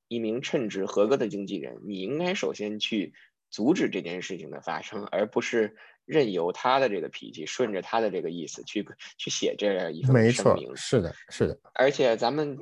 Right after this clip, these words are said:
Speaker 1: 咱们稍微的就是说花，花两分钟来，来看一看他这个声明，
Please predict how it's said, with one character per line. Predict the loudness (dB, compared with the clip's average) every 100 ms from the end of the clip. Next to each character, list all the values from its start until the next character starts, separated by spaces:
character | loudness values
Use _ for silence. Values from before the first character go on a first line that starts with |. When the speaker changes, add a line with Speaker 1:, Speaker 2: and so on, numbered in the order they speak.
| 0
Speaker 1:
咱 | 0
们 | 2 0
稍 | 4 6
微 | 6 4
的 | 0
就 | -2 -6
是 | -4
说 | -4 -2
花， | 2 2
花 | 2 0
两 | 0 -6
分 | -10
钟 | -8 -6
来， | -4 -4
来 | -2 -4 -2
看 | -2 -2
一 | -4
看 | -10
他 | -14
这 | -16
个 | -14 -12
声 | -10
明， | -12